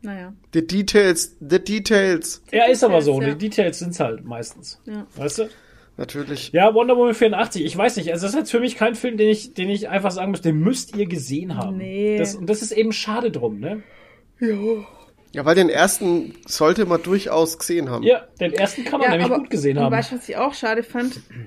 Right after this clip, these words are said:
Speaker 1: Dafür, dass es, dass sie unbedingt einen Film in den achtzigern haben spielen lassen
Speaker 3: Mhm.
Speaker 1: wollen, war sehr wenig achtziger Flair.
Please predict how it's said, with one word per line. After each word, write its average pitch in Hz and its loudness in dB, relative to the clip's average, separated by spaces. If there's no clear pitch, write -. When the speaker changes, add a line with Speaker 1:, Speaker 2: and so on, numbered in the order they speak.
Speaker 1:
Dafür, 202 -2
dass 240 -2
es, - -12
dass 233 -2
sie - -6
unbedingt 254 0
einen 214 -8
Film 247 -4
in 226 -2
den 220 -4
achtzigern 226 -4
haben 202 -4
spielen 208 -4
lassen 196 -4
Speaker 3:
Mhm. 185 -2
Speaker 1:
wollen, 226 0
war 208 -2
sehr 220 -6
wenig 233 -4
achtziger - -12
Flair. 202 -10